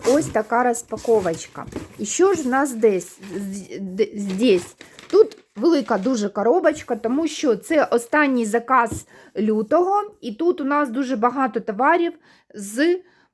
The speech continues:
дуже великими знижками, тому що з березня в нас подорожчання. Що ж в нас тут? Ну, по-перше, це оці серветочки для прибирання. Вони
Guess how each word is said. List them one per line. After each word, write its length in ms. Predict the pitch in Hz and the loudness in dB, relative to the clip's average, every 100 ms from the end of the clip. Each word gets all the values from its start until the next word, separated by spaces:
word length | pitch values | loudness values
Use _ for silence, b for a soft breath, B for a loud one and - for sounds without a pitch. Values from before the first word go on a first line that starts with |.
| - | -6
дуже 320 | 240 302 294 | -2 0 0
великими 500 | 220 240 247 226 220 | 0 -2 -2 -6 -4
знижками, 540 | 202 214 - 147 175 170 | -2 -4 -4 -10 -8 -2
тому 180 | 233 | -2
що 160 | 254 233 | 0 0
з 60 | 214 | 4
березня 440 | 247 214 190 202 | 4 4 -2 -6
в 40 | |
нас 220 | 202 190 - | -4 -6 -8
подорожчання. 1000 | 175 196 233 370 427 - 349 330 311 370 b b b b | -8 -4 0 0 0 -2 -4 0 -2 -4 b b b b
Що 300 | - 320 427 | -4 4 4
ж 60 | 381 | 4
в 40 | |
нас 220 | 262 311 - | 0 -2 -4
тут? 160 | 196 175 - | -6 -6 -6
Ну, 140 | 302 | -6
по-перше, 680 | 370 392 302 208 190 180 - - | -4 -2 2 0 -2 -10 -12 -12
це 180 | - 349 | -4 -2
оці 300 | 381 - 349 | -2 0 -2
серветочки 640 | 349 277 285 302 302 - | 0 0 0 0 -4 -6
для 180 | 220 247 | -2 -2
прибирання. 640 | 262 247 220 208 190 170 151 | 0 0 2 2 0 -4 -6
Вони 400 | 226 277 349 | -2 -2 -4